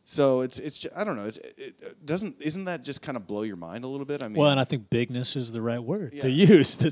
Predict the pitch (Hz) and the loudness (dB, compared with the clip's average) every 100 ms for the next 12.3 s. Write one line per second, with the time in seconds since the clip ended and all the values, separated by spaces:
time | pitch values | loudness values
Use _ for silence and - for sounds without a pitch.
0 | - - 143 - 127 98 _ _ _ _ | 0 0 0 0 -4 -6 _ _ _ _
1 | _ _ _ 120 127 120 101 - - _ | _ _ _ -2 -2 -2 -4 -6 -8 _
2 | _ _ _ _ _ - 107 113 90 - | _ _ _ _ _ -6 -2 -2 -6 -14
3 | 101 95 95 107 _ _ _ _ _ - | -16 -14 -14 -18 _ _ _ _ _ -16
4 | 202 233 139 - 151 151 98 - 104 - | -8 -4 -4 0 0 0 -2 -10 -12 -12
5 | 90 85 90 71 80 92 90 85 _ _ | -14 -12 -12 -10 -14 -14 -18 -20 _ _
6 | _ _ _ _ 147 170 147 135 120 131 | _ _ _ _ 2 4 4 2 0 -4
7 | 123 113 - 110 104 98 98 107 95 107 | -4 -4 -4 -4 -4 -6 -8 -14 -14 -10
8 | 98 - 90 - 156 95 - 98 - 90 | -10 -10 -12 -8 -6 -6 -10 -12 -10 -12
9 | 104 87 - 98 95 92 82 - - 127 | -10 -12 -12 -10 -8 -10 -12 -12 -10 -10
10 | 104 85 113 120 87 87 _ _ _ _ | -10 -12 -16 -16 -16 -18 _ _ _ _
11 | _ 110 110 98 110 107 98 92 92 - | _ -10 -10 -8 -10 -10 -8 -10 -10 -10
12 | 95 87 | -10 -10